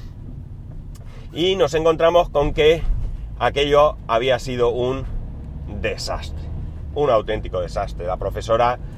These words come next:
se tiraba de los pelos. Eh, la seño, la seño se tiraba de los pelos y lo peor es que era un, unánime entre sus demás profesores, eh, el hecho de que los niños eran revolucionarios,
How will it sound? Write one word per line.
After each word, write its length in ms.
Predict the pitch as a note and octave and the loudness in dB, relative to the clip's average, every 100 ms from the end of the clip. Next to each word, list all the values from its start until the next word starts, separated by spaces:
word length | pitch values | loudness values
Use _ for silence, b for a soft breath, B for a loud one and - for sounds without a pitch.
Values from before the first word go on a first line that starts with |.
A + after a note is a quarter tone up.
| B | B
se 160 | - | -2
tiraba 320 | G#2+ A2 A2+ A2+ | 2 4 6 6
de 60 | |
los 120 | G#2 | 4
pelos. 460 | - B2+ A2 F2 - - B B B B - - | 2 2 2 0 -4 -12 B B B B -10 -8
Eh, 320 | G2+ G#2 G2+ F#2 | -4 0 0 0
la 180 | G#2 G#2 | -2 -2
seño, 360 | D3+ B2+ G2 - - | -2 -2 -4 -8 -6
la 140 | G#2 | -4
seño 320 | C3 C3+ C#3 | -2 0 0
se 120 | C3+ | 0
tiraba 320 | B2 B2 B2+ A#2+ | -2 2 4 4
de 60 | |
los 120 | A2+ | 4
pelos 460 | - D3 D3+ E3 E3+ B B - - | 4 4 6 4 2 B B -10 -8
y 340 | A#2+ C#3 D#3 | -4 -2 -2
lo 140 | C3+ A2 | 0 0
peor 340 | A2 B2 C3+ | 6 6 8
es 140 | B2 - | 4 2
que 240 | B2+ C3+ - B B - | 2 2 0 B B -8
era 320 | - A#2 B2+ B2+ | -2 2 4 2
un, 840 | B2 B2 A#2+ A2+ A2+ G#2+ G#2 G2+ - | 0 0 0 0 -2 -4 -6 -8 -6
unánime 540 | A#2+ B2+ C#3 B2+ A2 | 2 4 6 4 2
entre 340 | G#2+ A2 G#2+ G#2 | 0 2 2 2
sus 220 | G#2+ F#2+ | -2 -4
demás 320 | G#2 A#2+ A#2 | 2 2 2
profesores, 800 | A2 A2 A2 C3+ C3+ C3 C#3+ - - B B B - - | 0 0 2 4 6 6 2 -6 -12 B B B -8 -8
eh, 840 | F#2 E2+ E2+ E2+ E2 D#2 D#2 C#2+ - B B B - | -6 -4 -4 -4 -4 -6 -6 -8 -10 B B B -4
el 120 | B2+ | 0
hecho 280 | C3+ D3 C#3 | 0 4 4
de 140 | B2 | 4
que 160 | B2+ A#2+ | 2 4
los 160 | A2+ | 4
niños 340 | A#2 C3 B2+ B2+ | 2 0 -2 0
eran 500 | A#2+ A#2+ A2 G#2+ G#2 | 2 6 6 4 2
revolucionarios, 1000 | A#2+ A2 A2 G2 G#2 G#2+ F#2 E2 D#2+ | 2 4 2 -2 0 2 2 -2 -8